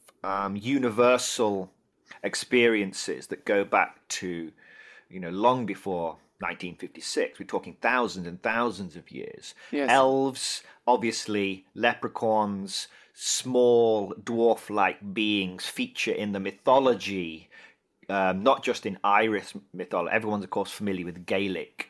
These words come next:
Speaker 1: um,
Speaker 2: Yep.
Speaker 1: the kind of Irish folklore of, of the leprechaun and the elves and things.
Speaker 2: Yeah.
Speaker 1: But actually, you can go back much further than that, uh, and you find,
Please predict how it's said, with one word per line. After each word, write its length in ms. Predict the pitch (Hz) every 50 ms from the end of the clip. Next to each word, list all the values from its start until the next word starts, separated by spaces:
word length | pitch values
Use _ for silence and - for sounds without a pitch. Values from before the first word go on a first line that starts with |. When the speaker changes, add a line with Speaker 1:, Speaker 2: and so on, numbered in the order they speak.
| _ _ _
Speaker 1:
um, 520 | 90 90 90 85 82 80 80 82 82 82 _ - - -
Speaker 2:
Yep. 240 | 135 143 160 -
Speaker 1:
the 120 | - 98 92
kind 180 | - - 95
of 60 | 92 87 -
Irish 480 | 113 120 120 120 113 107 95 - -
folklore 880 | - - - 107 98 - - - - 98 92 90 80 73 65 64 65 - - - - _ _
of, 180 | 90 92 90 -
of 320 | 98 101 95 - - 92 87
the 80 | 98
leprechaun 880 | 98 101 104 - - - - - - 95 90 87 85 82 82 82 82 85
and 220 | 87 82 82 80 80
the 100 | 90 87
elves 480 | 90 90 85 85 85 82 85 87 87
and 160 | 87 85 80
things. 500 | - 90 87 78 71 71 - - - - -
Speaker 2:
Yeah. 300 | - - 165 175 143 - - 131 - _ _ _ _ - -
Speaker 1:
But 140 | 113 107
actually, 520 | - - - - - - - - 117 98 92
you 220 | 92 92 104 107
can 100 | 95 98
go 180 | 95 110 101 101
back 220 | 92 104 95 -
much 480 | 110 117 135 156 160 - - - - -
further 480 | - - 120 107 104 98 92 92 95
than 200 | 85 90 90 95
that, 520 | 101 123 113 92 80 76 - _ - - - - - - - - _
uh, 280 | - 98 95 92 92 -
and 180 | 95 107 104 98
you 120 | 104 104
find, 600 | - - - 110 107 104 101 95 90 87 90 -